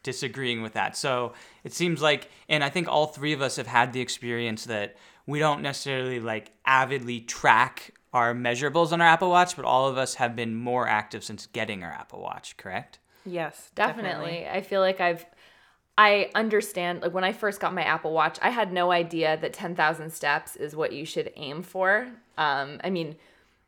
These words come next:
Speaker 3: some people say seventy-five hundred, some people say ten thousand, but I just, like, had no idea what that would even
Speaker 1: Mm-hmm.
Speaker 3: look like. And once you've used a fitness tracker for a while, you have more of an idea of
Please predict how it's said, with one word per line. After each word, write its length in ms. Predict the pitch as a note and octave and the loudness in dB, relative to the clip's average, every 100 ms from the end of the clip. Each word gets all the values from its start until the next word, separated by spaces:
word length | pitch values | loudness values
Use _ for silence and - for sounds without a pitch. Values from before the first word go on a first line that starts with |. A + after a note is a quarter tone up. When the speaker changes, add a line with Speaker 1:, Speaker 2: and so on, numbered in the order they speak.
| _ _ _ - | _ _ _ -18
Speaker 3:
some 320 | - - F#3+ | -4 2 2
people 180 | G#3+ F3 | 2 0
say 160 | E3+ E3 | 2 0
seventy-five 480 | E3 D3+ D#3+ D3 | 0 -2 0 0
hundred, 340 | F3+ D3 C#3+ C#3+ | 0 -2 -2 -2
some 160 | C3 | -4
people 260 | D#3+ D#3 - | -6 -8 -8
say 180 | - C#3+ | -6 -6
ten 260 | - D#3 D#3 | -4 -6 0
thousand, 400 | D3 A#2+ D3 D#3 | 2 2 -2 2
but 80 | E3 | 2
I 40 | |
just, 100 | A3+ | 4
like, 120 | D#4 | 0
had 220 | C4 A#3+ G3+ | 2 2 2
no 180 | F#3+ | 0
idea 520 | F3+ E3 E3 F3+ D#3+ C3+ | 2 0 0 4 4 4
what 180 | D#3+ | -2
that 180 | D3+ D3 | 0 -2
would 100 | D3 | -2
even 200 | D#3+ D3+ | -4 -6
Speaker 1:
Mm-hmm. 80 | D3+ | -4
Speaker 3:
look 180 | E3 E3 | -4 -2
like. 240 | B2+ C3+ | -2 -2
And 120 | E3 D#3+ | -6 -6
once 220 | E3 E3+ | -6 -6
you've 140 | E3 | -6
used 340 | E3+ D#3+ E3 E3 | -2 0 0 -4
a 40 | |
fitness 280 | E3 - D#3+ | -10 -10 -8
tracker 340 | - D#3 D#3 | -6 -4 -4
for 140 | D#3+ D#3 | -6 -4
a 80 | |
while, 280 | D3+ C#3 C#3+ | -2 -2 -2
you 100 | D3 | -4
have 200 | F3 D#3 | -4 -6
more 200 | D#3 D3 | -6 -6
of 80 | D3 | -6
an 80 | D3+ | -8
idea 440 | D3 D3+ C#3+ C3+ | -10 -8 -4 -4
of 100 | C#3+ | -6